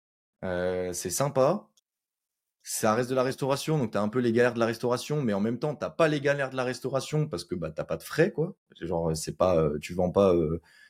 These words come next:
tu vends pas des plats ou tu vends pas, euh, je sais pas, tu vends pas du poisson ou de la viande, euh, de la viande, quoi. Putain, les cookies, ça doit te coûter, euh, à l'unité, ça doit te coûter cinq centimes à produire. Les mecs, ils envoient des fournées toute la journée, ils en vendent des centaines par jour à quatre balles le cookie.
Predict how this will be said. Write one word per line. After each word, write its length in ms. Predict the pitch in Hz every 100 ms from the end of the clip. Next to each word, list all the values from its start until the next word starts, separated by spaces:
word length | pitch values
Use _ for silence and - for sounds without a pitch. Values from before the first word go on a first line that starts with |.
| _ _ _ _ -
tu 100 | -
vends 140 | 90 90
pas 100 | 101
des 140 | 107
plats 260 | 107 160 180
ou 100 | 110
tu 140 | -
vends 160 | 95 90
pas, 220 | 101 104
euh, 100 | 87
je 60 | 82
sais 60 |
pas, 100 | -
tu 80 | 113
vends 140 | 82 82
pas 80 |
du 100 | 87
poisson 300 | - 85 -
ou 100 | 104
de 60 | 92
la 80 | 82
viande, 260 | 85 87
euh, 220 | 80 78 78
de 60 |
la 80 | 82
viande, 260 | 85 165 156
quoi. 160 | 170 - _ _ _ _ _ _ _ _ _ _ _ _ _
Putain, 240 | - 151 120
les 120 | 101
cookies, 280 | 123 - 156
ça 120 | 110
doit 120 | 101
te 60 | -
coûter, 300 | - 127 123
euh, 340 | 95 92 90
à 80 | 92
l'unité, 380 | 107 123 127 160
ça 100 | 92
doit 120 | 87
te 60 |
coûter 180 | - 82
cinq 220 | - 156 151
centimes 360 | 147 131 151
à 60 | 120
produire. 480 | - 113 127 202 - _ _ _ _ _ _ _ _ -
Les 100 | 101
mecs, 240 | 131 147 113
ils 120 | 110
envoient 180 | 104 107
des 100 | 104
fournées 380 | - 135 143
toute 180 | 143 135
la 80 | 135
journée, 320 | 120 131 147
ils 180 | 143 104
en 120 | 98
vendent 200 | 95 113
des 80 | 92
centaines 600 | - - 190 165 175 156
par 160 | 147 123
jour 320 | 117 208 170
à 100 | 98
quatre 260 | - 160 139
balles 160 | 156
le 100 | 151
cookie. 420 | 139 131 127 190